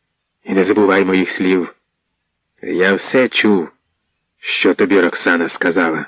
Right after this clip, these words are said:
Так і є. Я б убив тебе, коли б узнав, що Роксана відкрилася тобі.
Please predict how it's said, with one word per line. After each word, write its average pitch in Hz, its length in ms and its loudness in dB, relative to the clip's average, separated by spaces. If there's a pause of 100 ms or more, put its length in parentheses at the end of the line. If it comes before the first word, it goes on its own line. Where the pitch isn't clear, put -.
(880)
Так - 260 0
і 104 80 6
є. 92 260 0 (720)
Я 95 300 0
б 98 60 0
убив 104 380 4
тебе, 95 380 2 (800)
коли 101 200 2
б 98 60 2
узнав, 98 320 2
що 104 140 2
Роксана 95 400 2
відкрилася 98 560 2
тобі. 95 320 2